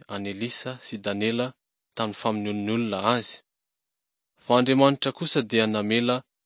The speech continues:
ireo olon-dratsy namono an'i Jesosy. Nofatsihany teo amin'ny hazo fijaliana izy. Jesosy no nitondra ny famaizana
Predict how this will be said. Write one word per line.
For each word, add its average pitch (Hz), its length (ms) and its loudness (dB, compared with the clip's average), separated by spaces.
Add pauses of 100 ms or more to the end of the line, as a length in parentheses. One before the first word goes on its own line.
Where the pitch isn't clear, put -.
(340)
ireo 104 240 -2
olon-dratsy 107 560 -4 (380)
namono 104 360 -2
an'i 98 140 -6
Jesosy. - 520 -4 (960)
Nofatsihany 139 680 4
teo 123 140 2
amin'ny 110 160 2
hazo 104 140 -2
fijaliana 110 540 0
izy. 127 380 -2 (1120)
Jesosy 175 640 2
no 120 160 0
nitondra 127 540 0
ny 113 120 -2
famaizana 120 640 -2